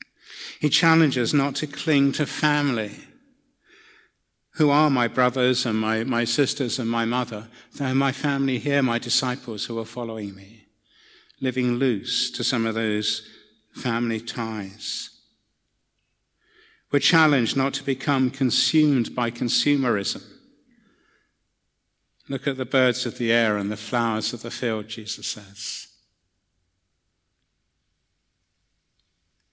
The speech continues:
And then the real challenge here, "Whoever tries to keep their life will lose it,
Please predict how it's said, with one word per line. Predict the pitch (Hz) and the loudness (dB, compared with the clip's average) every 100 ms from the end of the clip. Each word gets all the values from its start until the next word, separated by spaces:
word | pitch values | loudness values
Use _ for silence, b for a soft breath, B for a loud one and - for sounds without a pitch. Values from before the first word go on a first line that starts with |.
| _ _ _ _ _ _ _ _ - | _ _ _ _ _ _ _ _ -4
And | 127 131 | 0 4
then | 131 123 123 | 4 2 0
the | 131 | 2
real | 131 131 | 4 4
challenge | 131 147 123 113 110 | 2 0 2 0 -2
here, | - 131 113 104 101 - - _ _ b b b b | 0 0 0 -2 -10 -20 -20 _ _ b b b b
"Whoever | - 139 135 135 | 2 4 4 2
tries | 139 147 135 127 | 2 2 4 2
to | 131 | -2
keep | 131 - 143 143 | -6 -2 -2 0
their | 131 120 | 0 0
life | 113 107 104 - | 2 0 -4 -4
will | 117 | -2
lose | 117 110 110 | 0 0 -2
it, | 98 92 - - | -8 -14 -16 -16